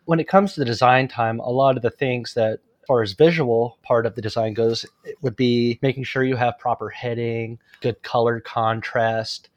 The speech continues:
Simple things that maybe you don't think about would be if you have a button that simply says go. If I'm blind, I may not see the context of what the button go means. So it might make more sense to say something like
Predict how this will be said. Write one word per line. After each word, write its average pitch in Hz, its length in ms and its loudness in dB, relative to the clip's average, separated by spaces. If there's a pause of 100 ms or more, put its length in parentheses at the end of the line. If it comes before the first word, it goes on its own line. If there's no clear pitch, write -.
(120)
Simple 214 380 2
things 190 460 2
that 156 80 -2
maybe 151 180 2
you 151 40 2
don't 147 200 -2
think 151 180 2
about 135 400 2
would 127 140 -6
be 123 440 0 (120)
if 143 500 0
you 165 160 4
have 151 160 6
a 127 80 6
button 131 360 0
that 123 180 -2
simply 131 320 0
says 113 320 -2
go. 113 500 -4 (160)
If 127 120 -2
I'm 165 200 2
blind, 113 600 0
I 120 80 0
may 135 180 2
not 113 280 0 (240)
see 147 520 0
the 110 120 -2
context 107 760 -4
of 107 100 -6 (100)
what 117 320 -4
the 110 60 -4
button 110 500 -8
go 117 280 2
means. 107 380 -8
So 113 320 -4
it 117 80 -6
might 113 200 -4
make 113 200 -10
more 117 240 -2
sense 98 400 -12
to 110 100 -12
say 101 320 -10
something 104 440 -10
like 101 360 -10